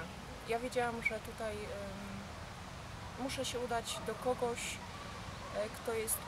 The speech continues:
ponad, e, tutaj ziemskimi sprawami. I to mnie zmobilizowało właśnie, e, do pójścia na pielgrzymkę. I w tej intencji szłam. Oczywiście, jak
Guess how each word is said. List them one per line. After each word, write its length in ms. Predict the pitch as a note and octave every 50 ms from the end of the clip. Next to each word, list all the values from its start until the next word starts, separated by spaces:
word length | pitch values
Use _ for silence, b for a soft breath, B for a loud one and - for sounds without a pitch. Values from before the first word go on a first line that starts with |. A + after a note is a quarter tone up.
| - -
ponad, 300 | B3 A3 G3 F3 F3 -
e, 1300 | - - - - - - - - - - - - - - - - - - - - - - - - -
tutaj 200 | - F#3 F#3 F#3 F#3+ F#3+ F#3+ - - - - -
ziemskimi 480 | - G#3 G#3 G#3+ - - - A#3+ A3+ A3
sprawami. 560 | - - - G#3+ G#3 G3+ F#3+ G3 G#3+ A#3+ C#4+ E4 - - - - - - - - - - - - -
I 60 | E4
to 100 | - F#4+
mnie 180 | F4+ F4 E4+
zmobilizowało 760 | D4 D4+ D4+ C#4+ C4 C#4 C4 C4+ B3 - A#3+ A#3 B3+ B3 A#3+
właśnie, 420 | G#3+ A3 A3+ A3+ - - A#3 G#3+ G#3+
e, 420 | G#3 G#3 G3+ - G#3 G#3 G3+ G3 - -
do 60 | G#3+ - -
pójścia 400 | A#3 A3 - - - - G3+ G3 F#3+ F#3+ F#3+ G3 - - A3+ A3+ - - - G#3 A3
na 80 | A3+ G#3+
pielgrzymkę. 600 | G#3+ A3 G#3+ G#3 - - G3 F#3+ G3 - B3+ C#4 F4 - - - - - - - - - - - - -
I 60 | D#4+
w 60 | -
tej 120 | - G4 F#4+
intencji 440 | F#4 - E4+ E4 E4 - - - -
szłam. 300 | - - G#3+ F3 D#3 D#3 - - - - - - - - - - - - - - - - - - - - - - - - - - - - -
Oczywiście, 640 | A#3+ B3 - C4 D4 - - - D4 C4 B3 A#3+ - - - -
jak 120 | A3 A#3